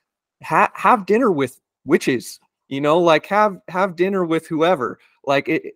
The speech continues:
you don't worry that, like, somehow Je-,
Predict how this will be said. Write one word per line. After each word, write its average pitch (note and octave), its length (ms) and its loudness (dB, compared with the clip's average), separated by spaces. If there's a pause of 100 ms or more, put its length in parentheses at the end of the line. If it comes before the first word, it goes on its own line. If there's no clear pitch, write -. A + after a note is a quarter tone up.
(140)
you D3 100 -12
don't E3+ 320 0
worry C#3+ 720 0 (500)
that, C3+ 360 -2
like, C3 340 -2 (400)
somehow D#3 800 -2 (360)
Je-, D3 220 -6